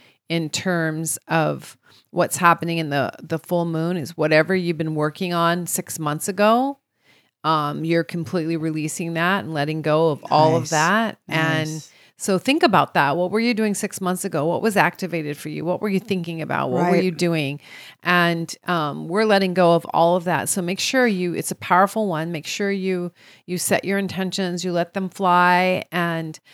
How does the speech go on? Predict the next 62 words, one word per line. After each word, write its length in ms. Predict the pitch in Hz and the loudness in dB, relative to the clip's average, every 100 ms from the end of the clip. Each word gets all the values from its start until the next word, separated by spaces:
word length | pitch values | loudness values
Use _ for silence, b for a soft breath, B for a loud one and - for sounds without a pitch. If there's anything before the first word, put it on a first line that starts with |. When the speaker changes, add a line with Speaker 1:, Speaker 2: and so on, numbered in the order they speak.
| b b | b b
Speaker 1:
intentions 640 | 180 170 196 185 185 175 | -8 -4 -4 -4 -4 -2
of 180 | 170 156 | -2 0
letting 240 | 175 170 170 | 0 2 2
go 200 | 175 160 | 4 4
of 120 | 147 | 4
things 340 | - 135 160 | -2 -8 -6
that 100 | 160 - | -6 -4
aren't 260 | 160 165 | -2 -2
serving 420 | - - 175 151 147 | -2 -2 0 -2 -6
you, 220 | 147 160 | -6 -4
not 340 | 160 147 - | 0 0 -2
Speaker 2:
Shedding. 360 | - 185 165 131 | 0 4 4 4
This 80 | 131 | 0
is 60 | - | 2
a 20 | - | 2
Speaker 1:
necessarily. 100 | 135 | 4
Speaker 2:
shedding. 480 | 160 - 175 143 127 120 | 2 4 4 4 0 -4
Speaker 1:
It's 80 | - | 2
a 60 | 233 | 2
shedding, 420 | - 254 220 214 | 4 6 6 4
not 160 | 190 175 | 4 4
a 40 | |
manifesting 880 | 175 170 165 156 156 - 147 151 165 _ | 4 2 2 -2 -6 -6 -8 -10 -12 _
necessarily. 760 | 165 160 160 151 - 160 156 156 | -4 0 0 0 0 0 0 -2
Speaker 2:
Right. 60 | |
Speaker 1:
But 60 | 160 | 4
Speaker 2:
Right. 80 | 202 | 4
Speaker 1:
it 100 | 214 | 4
could, 220 | - - - B B B | 4 2 2 B B B
there 160 | 240 | 2
could 300 | 240 - 247 | 4 2 2
be 180 | 233 - | 2 0
in 100 | 233 | 2
shedding 460 | 214 262 220 208 190 | 4 4 4 4 2
manifesting, 760 | 175 170 - 143 - 139 139 - | 4 2 0 -2 -4 -8 -10 -4
Speaker 2:
Well, 100 | 294 | 2
Speaker 1:
right? 180 | 160 170 | 4 4
Speaker 2:
there, 260 | 208 233 | 4 4
there 160 | 233 359 | 4 -2
is. 200 | 139 - | -4 -4
Speaker 1:
Yeah. 140 | 190 175 | 2 4
Speaker 2:
I 20 | |
mean, 180 | 185 185 | 4 0
uh, 120 | 190 | -2
without 360 | 196 208 185 262 | 2 6 8 8
Speaker 1:
It's 100 | 202 | 6
so, 100 | - | 6
Speaker 2:
shedding, 220 | 175 175 | 6 6
you 100 | 180 | 2
can't 200 | 175 208 | 2 4
Speaker 1:
yeah, 180 | 208 170 | 8 6
Speaker 2:
manifest. 300 | 85 - - | 4 0 0
Speaker 1:
exactly. 600 | 208 180 175 196 185 196 | 0 0 4 6 6 2
So 160 | 180 - | 0 4
I 60 | 190 | 6
Speaker 2:
Yes. 80 | 214 | 6
Speaker 1:
want 180 | 220 | 4
you 80 | 190 | 4
guys, 400 | 226 208 196 - - | 6 6 6 0 0
you 120 | 202 | 0
know, 140 | 185 | 2
our, 360 | 147 185 185 | 4 4 4